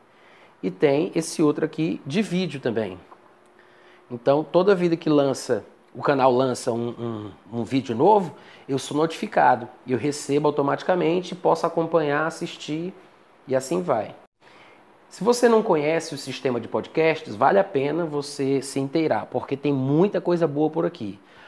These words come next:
Além de muitos ministérios, muitas pregações, tanto do Brasil como fora do Brasil, você pode também, é, se cadastrar em coisas diferentes. Por exemplo,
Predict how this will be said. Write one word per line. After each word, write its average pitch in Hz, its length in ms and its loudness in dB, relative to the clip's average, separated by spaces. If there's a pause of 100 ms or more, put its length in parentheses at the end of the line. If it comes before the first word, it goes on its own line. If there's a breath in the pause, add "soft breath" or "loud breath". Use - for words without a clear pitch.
(100)
Além 131 260 2
de 131 120 -2
muitos 147 440 4
ministérios, 127 880 0
muitas 127 280 -8
pregações, 123 720 -4
tanto - 240 -6
do 135 80 -10
Brasil 113 540 -4 (380 loud breath)
como 123 180 -4
fora 127 240 0
do 117 100 -6
Brasil, 113 540 0 (560 loud breath)
você 135 240 -2
pode 135 280 0
também, 147 640 0 (120)
é, 110 460 -4 (920)
se - 160 -12
cadastrar 147 500 2
em 156 60 -2
coisas 156 300 2
diferentes. 160 920 0 (360 loud breath)
Por 156 140 2
exemplo, 131 500 -2